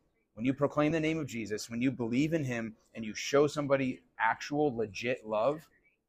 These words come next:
that shows volumes of who Jesus is and who God is. Side note. <clears throat> So, coming back to the text, though, Mark eight, Jesus is speaking,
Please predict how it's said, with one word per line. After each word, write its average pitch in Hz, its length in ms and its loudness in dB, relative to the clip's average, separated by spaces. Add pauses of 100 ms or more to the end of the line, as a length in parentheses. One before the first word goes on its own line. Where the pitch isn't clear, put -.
(280)
that 135 300 8
shows 139 520 4 (160)
volumes 117 400 4
of 104 120 -12
who 110 140 -8
Jesus 92 380 -10
is 87 200 -16
and - 100 -20
who 98 120 -14
God 87 200 0 (100)
is. - 160 -14 (300)
Side 117 320 10
note. 73 140 -14 (140)
<clears throat> 143 240 2 (160)
So, 120 260 2 (840)
coming 127 160 -2
back 120 180 2
to 110 60 -8
the 98 60 -8
text, - 260 -2
though, 92 100 -2
Mark 139 340 8
eight, 107 260 -2 (320)
Jesus 160 560 2
is 131 260 2
speaking, 120 560 -4